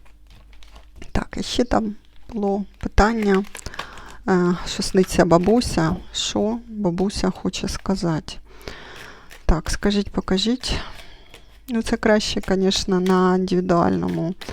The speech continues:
сеансі. Ну, давайте так, спробуємо загально. Скажіть, покажіть, бабуся. Чого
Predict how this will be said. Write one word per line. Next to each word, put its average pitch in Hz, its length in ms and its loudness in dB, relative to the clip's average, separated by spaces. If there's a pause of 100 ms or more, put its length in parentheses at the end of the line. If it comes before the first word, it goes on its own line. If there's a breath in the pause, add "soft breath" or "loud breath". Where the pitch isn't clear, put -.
(280 loud breath)
сеансі. 180 920 0 (1800 loud breath)
Ну, 196 380 -4
давайте - 400 -2
так, - 220 0
спробуємо 165 520 0
загально. 170 480 0 (1080 loud breath)
Скажіть, 190 380 0
покажіть, 185 680 0 (200)
бабуся. 185 600 0 (1200 loud breath)
Чого 269 480 2